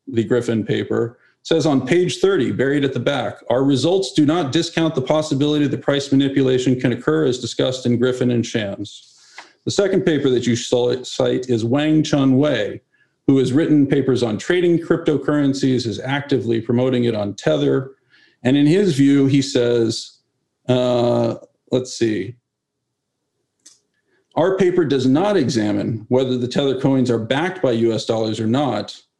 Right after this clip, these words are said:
"We examined the impact on subsequent cryptocurrency price. We do not find evidence that it causes subsequent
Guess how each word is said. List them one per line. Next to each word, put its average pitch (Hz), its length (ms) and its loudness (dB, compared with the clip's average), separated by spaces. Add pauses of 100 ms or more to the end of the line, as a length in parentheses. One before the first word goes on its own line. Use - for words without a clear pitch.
(220)
"We 127 120 4
examined 147 460 2
the 127 220 2
impact 127 500 0
on 117 160 2
subsequent 165 720 -2
cryptocurrency 123 760 -2
price. - 640 -4
We 117 80 0
do 127 120 2
not 147 200 0
find 135 200 0
evidence 135 440 0
that 127 100 2
it 123 120 -4
causes 127 380 -2
subsequent 120 640 -4